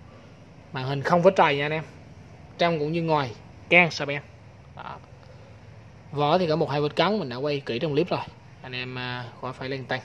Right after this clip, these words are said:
Giá của ra đi em nói là hai triệu ba. Bao ship kèm sạc. Xiaomi Note bảy.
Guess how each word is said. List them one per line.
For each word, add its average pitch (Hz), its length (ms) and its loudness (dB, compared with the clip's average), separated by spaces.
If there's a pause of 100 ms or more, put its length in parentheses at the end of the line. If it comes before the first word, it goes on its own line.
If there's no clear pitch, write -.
(880)
Giá 151 280 -2
của 180 60 -2
ra 151 140 -2
đi 135 200 -2
em 135 100 -6
nói 143 160 -4
là 156 60 -6
hai 135 140 -6
triệu 117 140 -10
ba. 135 220 0 (1160)
Bao 127 140 -10
ship 160 200 -6
kèm 139 120 -6
sạc. 113 200 -8 (2500)
Xiaomi 180 520 8
Note 185 160 8
bảy. 170 260 8